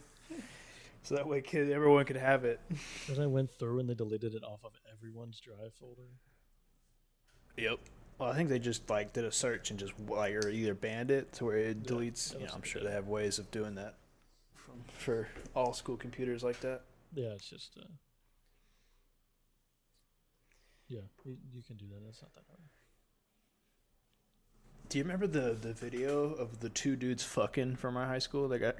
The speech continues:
Speaker 1: <laughs> leaked?
Speaker 2: The two dudes?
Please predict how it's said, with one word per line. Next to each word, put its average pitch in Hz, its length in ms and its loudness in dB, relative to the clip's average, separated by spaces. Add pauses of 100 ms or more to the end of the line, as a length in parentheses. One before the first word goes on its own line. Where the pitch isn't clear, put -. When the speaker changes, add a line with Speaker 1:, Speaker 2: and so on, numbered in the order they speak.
(100)
Speaker 1:
<laughs> - 140 -4
leaked? 127 420 0 (520)
Speaker 2:
The 143 60 -16
two 139 240 -4
dudes? 113 720 -8